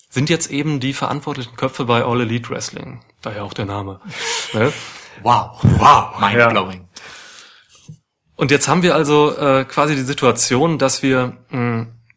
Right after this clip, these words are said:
Speaker 1: dass wir einen Haufen, einen Haufen beliebter Indie- oder halt New Japan, ähm, Wrestler haben, die da halt einfach eine, eine, eine krasse Bindung haben und die krass was drauf haben, Erfahrung haben,
Speaker 2: Ja.
Speaker 1: wissen, wie man mit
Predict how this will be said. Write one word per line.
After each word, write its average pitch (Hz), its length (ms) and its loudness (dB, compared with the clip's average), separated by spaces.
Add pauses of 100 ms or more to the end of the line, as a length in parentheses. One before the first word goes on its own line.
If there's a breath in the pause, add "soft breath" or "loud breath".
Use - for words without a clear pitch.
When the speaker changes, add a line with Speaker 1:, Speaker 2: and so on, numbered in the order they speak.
(460)
Speaker 1:
dass - 180 -2
wir 131 80 2
einen 110 100 0
Haufen, 170 360 -2
einen 123 180 -4
Haufen 139 260 2
beliebter 156 840 0
Indie- 156 340 0
oder 139 300 2
halt 123 180 0
New 123 100 0
Japan, 156 640 -2 (380 loud breath)
ähm, 135 540 -2 (560)
Wrestler 147 460 0
haben, 156 380 0 (1800 soft breath)
die 135 80 -6
da 131 160 0
halt 135 220 -2
einfach 143 320 0
eine, 127 200 2
eine, 120 180 0
eine 117 180 -2
krasse 147 300 -4
Bindung 156 400 0
haben 175 300 2
und 131 200 -4
die 135 260 0
krass - 680 -4
was - 160 -8
drauf 131 260 2
haben, 180 260 2
Erfahrung 151 520 0
haben, 170 320 0
Speaker 2:
Ja. 120 80 -6
Speaker 1:
wissen, 135 200 -2
wie 127 60 0
man 123 140 0
mit 117 80 -12